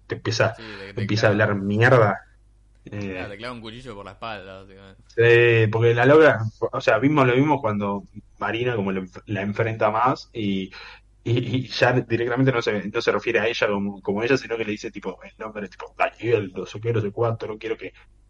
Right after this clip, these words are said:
Speaker 1: tengo una nena de siete años, no sé qué, no sé cuánto", y es como, buenísimo. Eh,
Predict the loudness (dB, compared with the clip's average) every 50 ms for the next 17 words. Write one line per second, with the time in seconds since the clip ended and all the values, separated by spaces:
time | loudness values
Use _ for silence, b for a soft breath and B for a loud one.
0 | _ _ _ _ 2 4 4 4 4 2 2 2 2 2 0 0 0 0 0 0
1 | 0 2 2 2 2 2 0 -2 -2 -4 -4 -2 0 0 0 0 -2 -2 -4 -4
2 | -6 -8 -6 -6 -6 -6 -8 _ _ _ _ -20 -20 _ _ _ _ _ -6 -4
3 | -2 -2 0 0 0 0 0 0 0 0 0 2 0 -2 -6 -10 _ _ _ _
4 | _ _ _ _ _ _ _ _ 4 4 6 6 4 4 2 2 2 0 -2 -2
5 | -4 -8 -10 -12